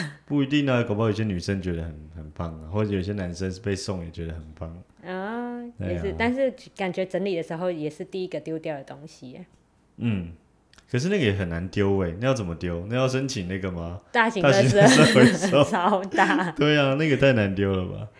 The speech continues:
Speaker 2: 诶，我看到你说直立收纳是什么东西？
Speaker 1: 嗯。哦，我原本的想象都会是说把所有东西立起来。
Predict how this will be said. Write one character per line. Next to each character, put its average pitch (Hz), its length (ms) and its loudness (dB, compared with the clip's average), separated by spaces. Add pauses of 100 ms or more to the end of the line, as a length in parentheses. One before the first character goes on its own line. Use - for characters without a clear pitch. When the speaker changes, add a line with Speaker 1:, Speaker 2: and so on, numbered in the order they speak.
(120)
Speaker 2:
诶， 320 140 0
我 269 60 6
看 311 180 2
到 349 80 2
你 254 140 2
说 180 160 -2
直 175 280 -4
立 247 200 0
收 208 260 -2
纳 190 240 -2
是 185 80 -6
什 170 140 -12
么 135 80 -12
东 139 160 -12
西？ - 160 -20
Speaker 1:
嗯。 - 60 -18 (280)
哦， 110 200 0 (160)
我 113 120 0
原 151 140 2
本 156 140 2
的 110 100 4
想 92 240 -2
象 127 260 -2
都 117 140 -2
会 123 120 0
是 113 240 -4
说 98 560 -4 (300)
把 98 140 -2
所 117 200 0
有 107 80 6
东 101 140 2
西 107 220 -2
立 113 240 2
起 - 220 -10
来。 85 240 -14